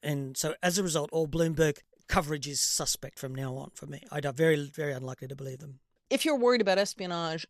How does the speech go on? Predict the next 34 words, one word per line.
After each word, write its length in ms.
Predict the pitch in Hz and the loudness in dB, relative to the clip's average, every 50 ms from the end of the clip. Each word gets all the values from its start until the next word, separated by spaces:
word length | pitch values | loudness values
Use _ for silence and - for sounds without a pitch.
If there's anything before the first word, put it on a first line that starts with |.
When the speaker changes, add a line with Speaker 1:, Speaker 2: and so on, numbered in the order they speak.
| _ - | _ -8
Speaker 2:
then 340 | 151 160 170 165 156 156 | -2 -2 0 0 -2 -4
don't 200 | 143 180 185 196 | -2 -2 0 0
even 160 | 185 165 165 165 | 0 -2 -2 -4
do 60 | 160 | -4
your 100 | 156 151 | -4 -4
assembly 380 | 156 - 175 151 151 147 143 | -6 -6 -6 -4 -4 -4 -4
there. 300 | 139 139 139 139 143 - _ - | -2 0 0 0 0 0 _ -8
If 160 | 175 156 - | -10 -8 -8
you're 100 | 156 147 | -8 -2
worried 280 | 151 165 170 165 156 | 0 2 2 2 2
Speaker 1:
Hmm. 20 | 160 | 2
Speaker 2:
about 280 | 143 165 165 156 131 - | 2 2 2 2 2 0
economic 440 | - 160 - 180 160 165 175 175 156 | -4 -8 -6 -6 -4 -4 -4 -4 -6
dependency, 640 | - 151 196 202 196 196 196 190 - - 233 226 | -8 -6 -4 -2 -2 -2 -4 -4 -6 -4 -4 -4
then 280 | 208 196 202 214 226 - | -2 -2 -4 -4 -4 -2
yeah, 200 | 269 - 156 - | 0 2 2 2
maybe. 440 | 233 247 - - 185 190 254 320 - - - - - - - _ _ - | 0 0 -2 0 0 0 0 -2 -6 -10 -20 -20 -20 -20 -20 _ _ 2
Uh, 200 | 220 233 240 - 196 - | 4 4 4 2 -2 -4
take 200 | - 254 254 - | -2 -2 0 0
a 60 | 269 | -2
calculated 560 | - 269 254 254 - - 247 240 240 233 233 - | -2 -2 -4 -4 -4 -4 -6 -4 -4 -6 -6 -8
risk. 300 | - - - - - - 214 | -8 -10 -10 -10 -12 -8 0
Speaker 1:
This 160 | - 240 - | 0 0 2
is 120 | 220 196 170 | 2 0 0
why 180 | 175 175 151 | 0 0 0
Dell 360 | 147 - 165 165 165 156 147 135 | 0 2 2 2 2 2 0 -4
has 420 | 131 156 147 139 - - - - _ _ - | -6 -6 -6 -4 -2 -2 -4 -4 _ _ -8
announced 400 | - 147 147 151 156 156 143 - | -4 0 2 4 4 4 2 0
that 120 | - 143 - | -2 -4 -4
it 60 | - | -4
will 80 | 156 143 | -6 -4
stop 280 | - - 165 - - | -2 -2 -4 -4 -4
using 240 | 160 147 131 135 135 | -6 -6 -6 -6 -6
chips, 400 | - - 208 - - - - - | -2 -2 -2 -2 -4 -6 -8 -8